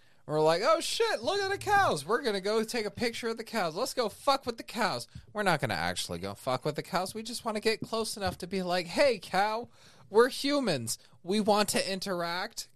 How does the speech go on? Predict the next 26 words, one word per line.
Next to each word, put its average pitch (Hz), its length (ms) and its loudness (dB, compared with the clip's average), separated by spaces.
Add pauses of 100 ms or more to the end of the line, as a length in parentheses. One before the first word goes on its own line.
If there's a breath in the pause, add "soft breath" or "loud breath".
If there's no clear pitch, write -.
'cause 190 640 0 (520)
this 196 240 4
is 170 140 -4
a 165 100 -6
novel 165 400 -4
experience 196 680 -4
for 165 160 -2
both 170 320 2
of 98 120 -8
us." - 300 -4 (1300)
We 90 100 -10
get 131 200 2
up 131 160 -6
to - 100 -12
the 98 80 -6
cow. 95 400 -6 (120)
Me 120 180 -6
and 127 100 -4
my 113 100 -2
buddy 101 280 -2
Juan 92 360 -4
hop - 320 -4
out 87 180 -2
of 85 80 -12
the - 60 -16
car. 80 380 -8